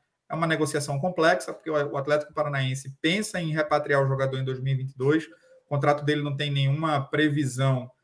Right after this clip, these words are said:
de cláusula de, de, de liberação pra time da Série A, em caso de proposta de time da Série A, e o C R B não deve liberá-lo. É... e o último nome que vazou aí ontem é que o Sport foi também, é, procurar o Copete, que tá no Avaí, tem dois meses que tá no Avaí, vem fazendo alguns bons jogos.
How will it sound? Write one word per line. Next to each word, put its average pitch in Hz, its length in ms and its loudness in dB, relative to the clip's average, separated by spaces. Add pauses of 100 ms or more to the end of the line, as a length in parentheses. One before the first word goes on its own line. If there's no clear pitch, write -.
(160)
de 139 120 0
cláusula 123 840 2
de, 131 160 -2
de, 127 160 -8
de 123 100 -6
liberação 139 540 2
pra 151 140 0
time 143 200 -8
da 139 80 0
Série 135 300 0
A, 123 100 2
em 139 80 -2
caso 135 200 -2
de 135 80 -10
proposta 135 400 -6
de 135 60 -18
time 131 120 -12
da 127 60 -10
Série 131 260 -4
A, 127 180 0 (320)
e - 40 -6
o - 20 -2
C 135 100 -2
R 147 140 2
B 143 140 4
não 156 160 -2
deve 139 340 6
liberá-lo. 131 680 2 (380)
É... 113 1040 4 (300)
e 226 280 6
o - 140 0
último 233 400 -2
nome 196 320 0
que 175 480 -2
vazou 151 640 6
aí 170 220 4
ontem 160 520 0 (280)
é 147 100 4
que 143 160 -4
o 175 40 -2
Sport 175 420 -2
foi 170 240 0
também, 160 720 0
é, 143 220 2
procurar 151 420 4
o 160 100 6
Copete, 165 480 6
que - 60 -16
tá 147 160 2
no 147 80 2
Avaí, 151 480 4
tem 143 180 -4
dois 147 240 4
meses 147 240 2
que - 60 -16
tá 147 80 -2
no 135 80 2
Avaí, 131 200 2
vem 156 120 -4
fazendo 143 280 -2
alguns 139 240 -2
bons 135 240 0
jogos. 131 340 -2